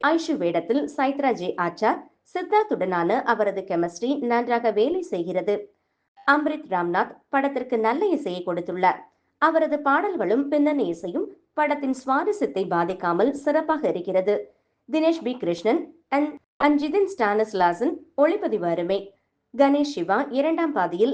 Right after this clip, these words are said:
எடிட்டிங்கில் சொதப்பிவிட்டார். தயாரிப்பு சாந்தி டாக்கிஸ். பெரும்பாலான மக்களின் வாழ்க்கை லட்சியம் ஒரு வீட்டை சொந்தமாக்குவது.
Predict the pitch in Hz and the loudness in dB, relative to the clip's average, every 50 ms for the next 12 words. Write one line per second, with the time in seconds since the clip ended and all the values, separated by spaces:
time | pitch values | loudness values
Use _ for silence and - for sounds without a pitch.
0 | - 254 269 262 285 285 269 214 202 208 214 208 - 240 233 302 302 269 175 160 | 2 0 0 -2 -4 -4 -2 -2 0 0 -2 -2 -2 -4 -4 -2 -2 -2 -2 -2
1 | 165 165 - 185 - - - _ _ _ _ _ _ - - 311 311 311 302 294 | -2 0 0 0 0 0 -10 _ _ _ _ _ _ -4 -2 0 2 2 2 2
2 | 285 285 277 277 302 302 294 - - 285 302 320 330 311 - 175 170 170 - 208 | 0 0 -2 -2 -2 -2 -4 -4 -4 -2 -2 -2 -4 -4 -2 -2 -2 -2 -2 -4
3 | 190 196 - - _ _ _ _ _ _ _ _ - - 349 349 349 381 359 370 | -6 -6 -10 -20 _ _ _ _ _ _ _ _ 8 10 10 10 10 4 2 2
4 | 330 330 320 302 233 190 180 175 - 185 185 185 180 175 170 170 180 175 - 208 | 2 2 2 0 0 0 0 0 0 0 0 0 0 0 0 0 0 0 -2 -2
5 | 190 170 165 165 - - 208 262 339 - - - _ - 294 294 302 285 302 294 | 0 0 0 -2 0 0 0 0 0 -2 -8 -10 _ 0 2 2 2 0 0 0
6 | 294 277 269 277 - 277 285 330 403 320 202 170 165 - 185 - 180 208 | 0 0 0 0 0 0 0 2 2 2 2 0 0 -2 -2 0 2 0